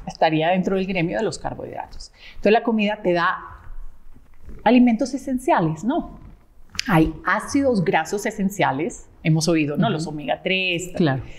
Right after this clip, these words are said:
Speaker 1: Hay aminoácidos esenciales, ¿no? Hemos oído que es muy importante consumir los
Speaker 2: Sí.
Speaker 1: aminoácidos y por eso todos necesitamos consumir proteína. Pero nadie ha escuchado hablar de un carbohidrato esencial,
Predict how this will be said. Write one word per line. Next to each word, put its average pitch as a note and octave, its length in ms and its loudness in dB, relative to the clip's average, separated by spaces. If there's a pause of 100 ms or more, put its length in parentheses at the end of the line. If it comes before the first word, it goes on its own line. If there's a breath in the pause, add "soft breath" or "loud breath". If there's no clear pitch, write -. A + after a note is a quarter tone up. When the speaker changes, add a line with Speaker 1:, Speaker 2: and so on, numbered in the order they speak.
(460 loud breath)
Speaker 1:
Hay G3+ 340 2
aminoácidos E3+ 840 4
esenciales, G#3 920 -2
¿no? A#3+ 140 2
Hemos E3+ 280 4
oído F3+ 260 2
que C#3+ 80 -2
es C#3+ 60 0
muy E3+ 220 0
importante E3+ 440 0
consumir C#3+ 360 0
los C#3+ 120 -6
Speaker 2:
Sí. - 60 2 (100)
Speaker 1:
aminoácidos E3 520 0
y - 40 -10
por D3+ 160 -2
eso D3 160 -6
todos D3+ 220 -6
necesitamos D3 480 -4
consumir D3+ 400 -4
proteína. G3 480 -4 (520 loud breath)
Pero B3 220 4
nadie D4+ 400 4
ha C#4+ 40 0
escuchado A3+ 480 0
hablar E3+ 400 0
de G3 60 0
un E3+ 120 2
carbohidrato E3 880 0
esencial, D#3+ 580 0